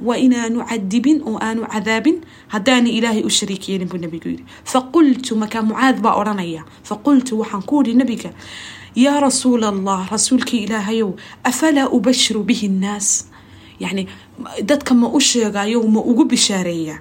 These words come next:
Yacni, arrinka aad ii sheegtay, dii la wadaagtay. Qaala, Nabigu wuxuu yidhi, "Laa tubashirhum, ha ugu bishaarayni, fayattakiluu, yaana isdhigane." Yacni, waxa la diidayaa in aad tiraahdid,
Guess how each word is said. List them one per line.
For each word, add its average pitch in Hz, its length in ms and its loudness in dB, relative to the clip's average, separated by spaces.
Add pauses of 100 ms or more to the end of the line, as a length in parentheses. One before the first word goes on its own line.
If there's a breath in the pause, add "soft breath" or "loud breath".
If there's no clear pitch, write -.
(800)
Yacni, 208 320 -4
arrinka 247 320 2
aad 190 160 0
ii 226 60 0
sheegtay, 185 340 -4
dii 190 120 -4
la 196 100 -2
wadaagtay. 151 440 -6 (260 loud breath)
Qaala, 226 280 0
Nabigu 226 320 0
wuxuu 226 180 -8
yidhi, 180 280 -4 (240 loud breath)
"Laa 247 180 4
tubashirhum, 240 960 2
ha 185 140 -6
ugu 202 180 0
bishaarayni, 220 680 2 (260 loud breath)
fayattakiluu, 208 1200 -2 (340 loud breath)
yaana 208 240 2
isdhigane." 185 600 -2 (260 loud breath)
Yacni, 185 300 0
waxa 247 260 0
la 214 120 2
diidayaa 202 720 2
in 262 360 4
aad 208 140 -4
tiraahdid, 190 500 0